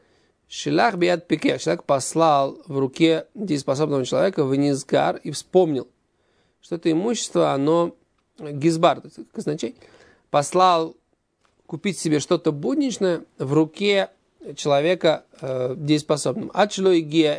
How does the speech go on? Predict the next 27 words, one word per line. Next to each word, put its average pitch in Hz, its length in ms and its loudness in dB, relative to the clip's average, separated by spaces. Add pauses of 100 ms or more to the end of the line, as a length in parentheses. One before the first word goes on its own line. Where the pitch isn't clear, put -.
эцель 147 200 -2
хенвани, 131 340 -4
пока 170 380 0
этот 160 280 -6 (760)
посланник 147 600 -2 (220)
не 160 180 0
дошёл 147 300 -2
до 135 140 0
лавочника 127 560 -4 (1040)
и 143 200 -6 (200)
вспомнил 180 540 0
об 131 120 -2
этом 135 360 -4 (420)
гизбар 160 640 -2 (180)
хенвани 185 460 0
мааль. 143 300 -4
Тогда 139 260 -2
хенвани, 190 680 0 (720)
лавочник, 180 680 -2 (320)
он 160 340 2
тот, 147 240 -4
кто 143 300 -2
мааль, 143 540 0 (320)
он 214 200 -10
тот, 151 220 -2
кто 135 400 -4
использует 135 600 -2